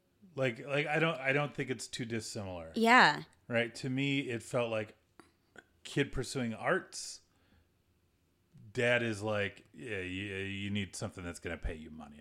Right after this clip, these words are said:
Speaker 1: at some
Speaker 2: Mm-hmm.
Speaker 1: point." And, like, I don't know, I feel like that's so grounded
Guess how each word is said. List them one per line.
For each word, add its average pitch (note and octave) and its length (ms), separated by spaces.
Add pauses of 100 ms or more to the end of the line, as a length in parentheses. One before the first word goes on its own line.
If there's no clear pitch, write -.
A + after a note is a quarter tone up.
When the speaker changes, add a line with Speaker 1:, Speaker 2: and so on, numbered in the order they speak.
Speaker 1:
at F3+ 60
some F3+ 100
Speaker 2:
Mm-hmm. E3 280
Speaker 1:
point." D#3+ 140 (640)
And, G#2+ 200
like, G2+ 360 (640)
I A#2+ 80
don't A#2+ 120
know, G#2+ 80
I G#2 160
feel C3 180
like A2 200
that's G#2 400 (100)
so G2+ 720 (1800)
grounded G#2+ 720